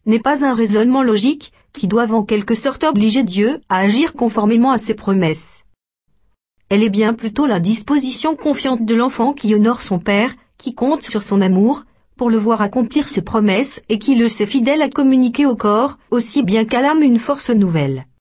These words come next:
Cette force est celle qui résulte de la rédemption, et nous devons compter sur sa présence en nous jusqu'à ce que vienne le moment du délogement. Vingt-huitième jour. Le Saint-Esprit, l'Esprit de guérison.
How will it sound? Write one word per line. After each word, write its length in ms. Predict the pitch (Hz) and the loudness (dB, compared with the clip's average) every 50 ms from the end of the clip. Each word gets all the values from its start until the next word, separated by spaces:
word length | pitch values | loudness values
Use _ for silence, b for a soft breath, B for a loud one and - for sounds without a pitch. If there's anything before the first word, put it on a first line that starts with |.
| _ _ _ _ _ _ _ _ _ _ _ _ _ _ _ _ _ _ _ | _ _ _ _ _ _ _ _ _ _ _ _ _ _ _ _ _ _ _
Cette 260 | - - 226 208 - | -4 -4 -4 -4 -4
force 300 | - - 254 247 247 - | -6 -4 -4 -4 -2 -2
est 60 | 233 | -2
celle 200 | 226 - 285 294 | 0 0 -2 -2
qui 140 | 294 - 254 | -2 -4 -2
résulte 520 | 226 226 214 196 214 277 311 320 - - | 0 0 0 2 2 0 0 -2 -4 -4
de 120 | 269 220 269 | -2 0 2
la 120 | 247 233 | 0 2
rédemption, 720 | 226 233 233 202 220 220 220 214 - - 220 208 233 277 B B B B B | 0 0 0 2 2 0 0 0 -2 -2 0 0 0 -2 B B B B B
et 80 | 233 226 | 2 2
nous 120 | 233 240 | 4 4
devons 300 | 202 247 240 226 277 269 | 4 2 2 2 0 0
compter 280 | 269 214 208 202 285 285 | 0 0 0 0 0 -2
sur 200 | 277 - 262 - | -2 -4 -6 -4
sa 120 | - 214 | -4 -4
présence 640 | 214 - 247 247 220 202 208 220 247 285 - - - _ - | -2 0 0 0 2 2 0 0 0 -2 -4 -6 -10 _ -2
en 120 | 226 254 | 0 2
nous 100 | 254 262 | 2 2
jusqu'à 320 | 254 247 240 233 - 208 202 | 2 0 -2 -2 -2 -2 -2
ce 160 | 202 - 240 | 0 -2 -2
que 140 | 233 - 254 | 0 0 0
vienne 300 | 240 233 285 311 294 254 | 0 2 2 2 4 4
le 60 | 233 | 4
moment 260 | 240 269 269 294 302 | 4 4 4 2 2
du 120 | 240 214 | 0 0
délogement. 560 | 196 220 208 196 190 185 185 185 180 160 156 - _ _ _ _ _ _ _ _ _ _ _ _ _ _ _ _ _ _ _ _ _ _ _ _ _ _ _ _ _ _ _ | 0 0 2 2 2 2 0 0 -2 -2 -4 -6 _ _ _ _ _ _ _ _ _ _ _ _ _ _ _ _ _ _ _ _ _ _ _ _ _ _ _ _ _ _ _
Vingt-huitième 580 | - 208 247 240 214 202 - - - 269 262 247 | -4 -2 0 0 0 -2 -4 -2 0 2 2 2
jour. 300 | 214 226 277 330 349 - - _ _ _ _ _ _ _ _ _ _ _ _ _ _ _ _ _ _ | 4 2 2 0 0 -2 -8 _ _ _ _ _ _ _ _ _ _ _ _ _ _ _ _ _ _
Le 160 | - 208 196 196 | -2 0 0 0
Saint-Esprit, 760 | 196 - 269 269 240 240 220 - - - - 254 311 - _ _ _ - | 0 0 -2 -2 0 -2 -4 -4 -4 -4 -2 -2 -2 -2 _ _ _ -2
l'Esprit 460 | 202 202 220 226 226 - - - 285 247 | 0 0 0 0 -2 -8 -4 -2 0 0
de 100 | 254 233 | 0 0
guérison. 540 | 202 233 226 220 208 180 180 170 156 147 | 0 0 2 2 2 2 0 -2 -2 -4